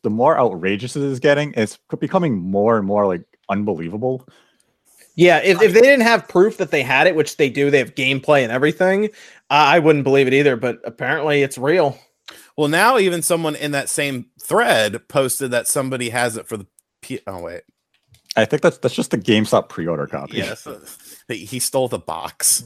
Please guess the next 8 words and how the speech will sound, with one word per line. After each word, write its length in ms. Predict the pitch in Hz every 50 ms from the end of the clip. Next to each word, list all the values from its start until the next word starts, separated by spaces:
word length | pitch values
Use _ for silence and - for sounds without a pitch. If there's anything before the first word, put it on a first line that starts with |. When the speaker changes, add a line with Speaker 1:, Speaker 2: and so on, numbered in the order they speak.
| - -
Speaker 1:
<laughs> 120 | - -
Yeah. 380 | - 262 - - - - 214 175 -
Speaker 3:
<laughs> 40 | _ - 170 127 - _ - - - 147 127 - - _ - - - - _ - - 120 - - - -
Okay. 320 | - 104 - - - - - - - - _ -
That's, 300 | 107 113 104 - - -
that's 240 | - - - -
pretty 260 | - - - - - -
lame. 380 | - - - - - - 196